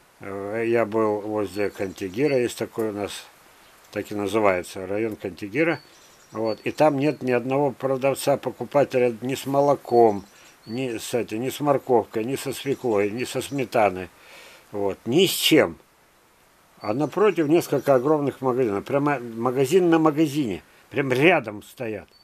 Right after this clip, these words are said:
Вот. Прямо вот, э, плечом к плечу. И везде то, что это, длительного хранения, ну и да, и всё отравленное. Если говорить про овощи и фрукты. Понимаете, о чём речь. Вот.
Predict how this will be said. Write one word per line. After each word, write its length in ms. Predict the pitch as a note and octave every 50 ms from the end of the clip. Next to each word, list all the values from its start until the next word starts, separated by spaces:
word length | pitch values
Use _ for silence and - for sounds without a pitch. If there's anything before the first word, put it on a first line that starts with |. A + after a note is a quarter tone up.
| _ _ _ _ _ _ _ _ _ _ _ -
Вот. 320 | - G2 G2 F#2+ F2+ E2 - _ _ _ _ _ _ _ _ _ _ _ _ -
Прямо 280 | A2+ C3 D#3 E3 D#3
вот, 240 | D3+ E3 - - -
э, 140 | B2+ C#3+ C#3 A#2+ - - - A#2 A#2 A#2 G2+ -
плечом 460 | - B2 D3+ C#3+ - E3+ F#3 D3 A#2+
к 40 | -
плечу. 500 | - B2+ D#3 - - - C#3 A2 E2+ - _ _ _ _ _ _ _ _ _ -
И 80 | A2
везде 340 | A2 C3 C#3 B2+ C#3 G3 F#3+
то, 200 | - - E3+ D3
что 480 | - - - C#3+ C#3 C3+ B2+ B2 A#2 G#2+
это, 260 | G2+ G2 - G2+ G2+
длительного 480 | F#2+ G2+ C3+ D3 B2 A#2 B2 B2+ B2
хранения, 540 | B2+ - C#3+ D3 D3+ E3+ F3 D#3+ C#3 A#2+ A#2+
ну 160 | C#3+ D#3+ D#3+
и 20 | C#3
да, 260 | A2 G2 B2+ A#2+ A2+
и 220 | A#2 A#2+ A#2+ A#2+
всё 220 | A2 - - - C#3
отравленное. 580 | A#2+ - A2+ G#2 F#2+ F2+ F2 E2+ F2+ F2 D#2+ - - - - - - _
Если 240 | - A2+ G#2+ - C3
говорить 380 | A#2 B2 B2+ B2+ B2 A#2 G#2+ -
про 320 | - A#2+ A2+ A#2 A2+ A2+
овощи 360 | B2 A#2+ A#2 G#2+ - - -
и 20 | G2+
фрукты. 400 | - - A2 F#2 - - - - _ _ - - - - _ _ _ - _ -
Понимаете, 520 | C3+ C3 C#3+ C#3 B2 G2+ F#2 F2+ - F#2
о 40 | F2
чём 220 | - - F#2+ F2
речь. 240 | F2 E2 D2+ - - - - - - - - - - -
Вот. 240 | F#2+ F#2 F2+ F2